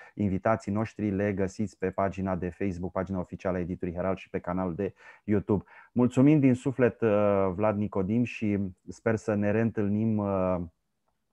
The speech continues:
povestind pe marginea altei, uh, altei cărți. Uh,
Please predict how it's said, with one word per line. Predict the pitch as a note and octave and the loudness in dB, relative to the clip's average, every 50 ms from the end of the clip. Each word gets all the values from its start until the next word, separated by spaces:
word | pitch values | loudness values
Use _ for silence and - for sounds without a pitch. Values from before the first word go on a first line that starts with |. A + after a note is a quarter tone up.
| _ _ _ _ _ | _ _ _ _ _
povestind | - A2 G#2 G2 G2+ F#2 - - A#2+ A#2 F#2+ | 2 4 4 4 2 0 0 2 2 2 2
pe | - G2 | 2 0
marginea | G2+ G#2 G#2+ G#2+ F#2+ G#2 G#2 G2+ G2 G2 G2+ | 2 2 0 0 0 0 0 2 2 4 4
altei, | A2 A2 G#2 - G#2+ G2+ G2 F#2+ F#2 F#2 | 4 2 2 0 0 2 2 2 2 2
uh, | F#2+ | 2
altei | F#2 E2+ E2 F#2 G#2 F#2 - F#2+ F2+ | 0 0 0 -2 -2 -2 -4 -4 -4
cărți. | - - A#2+ B2 C3+ B2+ - _ - - - - - - - _ | -2 0 0 0 0 -2 -8 _ -20 -20 -20 -20 -20 -20 -10 _
Uh, | - A#2 A2 A2 A2 G#2+ G#2+ G#2 G2+ G2+ G2+ G2 G2 F#2+ | 2 4 4 6 6 4 4 4 4 4 4 2 2 0